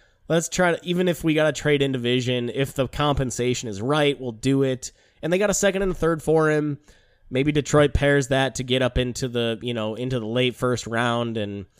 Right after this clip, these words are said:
kind of, kind of a thing. But, uh, no, I, I, but, but the, the story here is Hawkinson pairing with Jefferson, pairing with Dalvin Cook, pairing with Adam Thielen, and kind of the way that I described,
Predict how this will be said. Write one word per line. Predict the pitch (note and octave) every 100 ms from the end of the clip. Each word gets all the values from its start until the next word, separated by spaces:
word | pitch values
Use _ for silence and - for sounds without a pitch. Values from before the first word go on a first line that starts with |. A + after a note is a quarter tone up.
| _ _ _
kind | - C#3
of, | C3+
kind | - C#3
of | B2
a |
thing. | A2+ B2+ B2 A#2 A2
But, | - B2 A#2 -
uh, | A2+ G#2+ G#2 - _ _ _ _ _ -
no, | B2+ F3
I, | D#3+ D#3+ E3
I, |
but, | E3 D3+ F3+ -
but | F3+ G3
the, | F3 -
the | F#3+
story | - B3+ A#3+ G3 D3
here | B2 D3 C#3 B2
is | D3 C#3 B2 A2+ G#2+ _ _ _ _ _ _ _ _
Hawkinson | - F3 D#3 D#3+ C#3+ - D3 C#3 C3+ A#2+ A#2 _ _
pairing | - D3 C#3+ C3+ C#3
with | C#3 B2 C3+
Jefferson, | D3+ C#3+ C3+ C3+ - B2+ A#2+
pairing | A2+ - D3 C3+ C3
with | B2+ -
Dalvin | C#3 C#3 C3 A#2+
Cook, | - C3 A#2+ -
pairing | D#3+ D3 C3+
with | B2+
Adam | - C3 C3+ A#2+
Thielen, | - C3+ C3 B2 A#2+ A#2+
and | C3+ C#3+ C#3+ C3+ _ - - _ _ _ _
kind | - G3+
of | D4
the |
way | C4+ B3
that | A3+ G#3
I | G3 G#3
described, | F#3 - F3 F3 G3 G3 D#3+